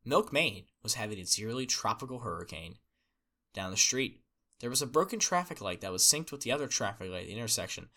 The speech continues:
Several cars crashed into each other, and the road was now blocked off from the rest of the world. So I think in these first two paragraphs, it really shows how, like,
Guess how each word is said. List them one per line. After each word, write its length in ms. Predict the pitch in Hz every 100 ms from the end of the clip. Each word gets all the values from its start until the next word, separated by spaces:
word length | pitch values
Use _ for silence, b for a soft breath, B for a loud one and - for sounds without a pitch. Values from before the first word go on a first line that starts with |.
| - - _
Several 440 | - - 151 185 190
cars 480 | - 147 139 135
crashed 320 | - 131 123 -
into 260 | 135 123
each 160 | 92 -
other, 200 | 87 90
and 140 | 90
the 80 | 95
road 220 | 104 120
was 140 | 113 110
now 140 | 98
blocked 360 | 90 92 101 -
off 200 | 95 -
from 100 | 90
the 60 |
rest 160 | 90 -
of 40 |
the 60 | 90
world. 260 | 85 85 - _ - - _ _ _ _ _ -
So 180 | -
I 60 | 147
think 180 | 160 208
in 80 | 180
these 180 | 147 -
first 260 | 131 127
two 100 | 135
paragraphs, 680 | 120 107 98 113 120 123 -
it 240 | 90 - 113
really 220 | 117 127
shows 480 | - 113 110 113 -
how, 160 | 101
like, 320 | 92 80 -